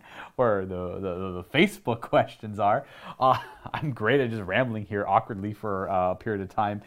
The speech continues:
until I get that working. Let me just figure all of that out. Why, why now? Like, why is it gotta be like that, you know? It's not great. What do we got here? Just give me a second here, folks. First and foremost,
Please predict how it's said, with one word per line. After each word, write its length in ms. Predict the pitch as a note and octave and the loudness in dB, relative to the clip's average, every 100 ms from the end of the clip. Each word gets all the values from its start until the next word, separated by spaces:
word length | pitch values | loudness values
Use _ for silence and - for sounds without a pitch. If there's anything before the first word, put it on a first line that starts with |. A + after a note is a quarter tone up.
| - - | -18 -16
until 220 | A#2 - A2 | -12 0 2
I 100 | G2+ | 2
get 220 | G#2 F#2+ | 0 0
that 180 | F2+ F2 | 0 2
working. 460 | A2+ A#2+ F2+ G2+ - _ - _ | 0 0 -6 -10 -14 _ -20 _
Let 160 | A#2 A#2 | -4 -2
me 160 | A#2 | -2
just 440 | A2 A2+ G#2+ - - _ _ _ | 0 0 0 -4 -20 _ _ _
figure 480 | - B2 A2 G#2+ - _ | -2 0 2 -2 -4 _
all 240 | - G#2+ A2 | -2 0 0
of 100 | G2 | 2
that 240 | G#2+ G#2 | 4 4
out. 200 | A#2 A2 | 2 0
Why, 440 | G2 A2 A2+ G#2+ G#2+ - _ | 4 8 8 6 0 -10 _
why 340 | A#2 A#2 A#2 | 0 4 4
now? 400 | A#2 G#2+ F#2 F2+ G2+ | 4 0 -2 -6 -8
Like, 180 | G2+ G2+ | -8 0
why 220 | G#2 G#2+ | 2 2
is 120 | G#2 | 0
it 60 | G2+ | -4
gotta 180 | G2+ | -4
be 120 | F#2 F#2 | -4 -8
like 200 | F2 F2+ | -8 -8
that, 220 | F2 F2 | -10 -10
you 80 | F#2 | -8
know? 240 | F#2+ F#2+ - _ | -8 -10 -14 _
It's 200 | A2 F#2 | -16 -12
not 240 | A2 G#2 G2 | -6 -6 -4
great. 340 | G2 F#2 F2 - _ _ _ _ _ _ | -6 -6 -8 -12 _ _ _ _ _ _
What 100 | - _ | -20 _
do 60 | |
we 20 | - | -18
got 220 | - - | -16 -16
here? 240 | F#2+ F#2 G2 - | -16 -16 -18 -20
Just 140 | G#2+ | -14
give 100 | G#2+ | -12
me 60 | G2 | -10
a 40 | |
second 240 | - F#2 | -10 -12
here, 140 | F#2 F2+ | -10 -10
folks. 280 | F#2+ F#2 - _ - - _ _ | -10 -10 -14 _ -20 -20 _ _
First 220 | - G3+ E3+ | 2 2 0
and 80 | A#2+ | 4
foremost, 360 | C#3 A#2+ A2+ | 6 6 0